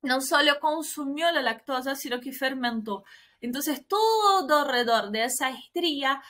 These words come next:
es el cambio de P H evidenciado por el cambio de color de la fermentación de la lactosa. Entonces, yo ya sé que esa que está acá a la derecha es una E.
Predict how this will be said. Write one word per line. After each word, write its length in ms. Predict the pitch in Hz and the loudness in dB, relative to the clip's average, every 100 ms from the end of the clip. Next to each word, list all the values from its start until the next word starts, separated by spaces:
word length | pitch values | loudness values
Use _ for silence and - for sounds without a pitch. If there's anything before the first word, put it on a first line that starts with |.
| _ _ | _ _
es 200 | - 294 294 | -2 -2 -2
el 240 | 285 - | -6 -8
cambio 440 | - 330 349 339 339 | -2 0 0 -4 -4
de 100 | 285 | -6
P 180 | - 262 | -4 0
H 420 | 214 208 - - - | 0 0 -10 -16 -4
evidenciado 1080 | 349 392 370 247 226 226 - 254 180 - - - | -2 -2 -4 -4 -4 -6 -8 -6 -6 -8 -12 0
por 220 | 240 220 | 0 0
el 180 | 208 - | -6 -2
cambio 360 | 214 208 226 | 0 0 0
de 160 | 247 254 | -2 0
color 440 | 349 302 294 302 269 | 2 4 2 -4 -6
de 100 | 440 | -4
la 240 | 440 427 | -2 -4
fermentación 580 | 359 330 311 285 262 233 | -6 -6 -6 -6 -6 -6
de 100 | 247 | -6
la 120 | 247 | -6
lactosa. 540 | 220 208 - 170 - - | -8 -10 -16 -18 -12 -6
Entonces, 400 | 254 285 294 285 | -6 -6 -6 -4
yo 80 | 359 | -2
ya 180 | 370 381 | 4 4
sé 280 | 381 370 - - - _ | 4 -2 -4 -18 -20 _
que 140 | 311 285 | 2 2
esa 480 | - 453 494 415 302 | 4 2 4 2 2
que 100 | 240 | -2
está 240 | 220 220 202 | -6 -4 -4
acá 200 | 208 196 | -6 -6
a 40 | |
la 180 | 214 262 | -2 0
derecha 500 | 320 277 269 294 - | 0 -4 -2 -4 -2
es 240 | 285 277 277 | -6 -6 -8
una 180 | 294 | -8
E. 140 | 214 | -8